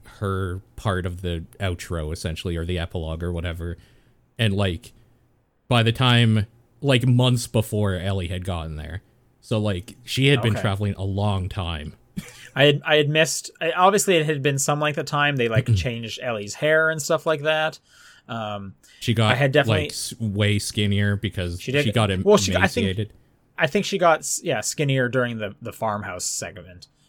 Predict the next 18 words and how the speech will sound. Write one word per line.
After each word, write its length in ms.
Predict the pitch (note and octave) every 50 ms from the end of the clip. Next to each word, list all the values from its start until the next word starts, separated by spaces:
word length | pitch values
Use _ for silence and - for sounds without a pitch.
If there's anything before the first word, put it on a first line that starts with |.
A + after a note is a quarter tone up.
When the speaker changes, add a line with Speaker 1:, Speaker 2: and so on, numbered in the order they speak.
| _
Speaker 2:
She 120 | - - C#3
was 120 | C3 C3
already 340 | C3+ B2 A#2 G#2+ G#2 G#2 F#2+ G2
skinnier 480 | - - - G#2+ G#2 G2+ G2 F#2+ F#2+
than, 320 | F#2+ G2+ F#2 F2+ F2 E2+ D#2 _ _ _ _ _ -
uh, 320 | G2+ F#2 F2 E2 E2 F2 - _ _ _ _ _ _ _ _ _ -
the 120 | C3+ C3
main 340 | A2+ G#2+ G#2 G#2 G2+ G2+ G2+
game, 320 | F#2+ - F2 E2 E2+ E2 - _ _ _ _ _ _
like, 160 | - A#2 G#2+
her, 260 | - - A#2 G2+ F#2 E2+
her 180 | - G2+ F#2+ F2+
first 440 | - - G2 F2+ - - - -
chunk. 280 | - - F2+ E2+ F2 - _ _ _ _ _ _ _ _ _ _ _ -
Uh, 40 | -
Speaker 1:
Oh, 120 | A2 G#2+ G2
yeah. 60 | F2
Speaker 2:
so, 420 | D2+ D#2 - G2 F#2 F2+ D#2+ -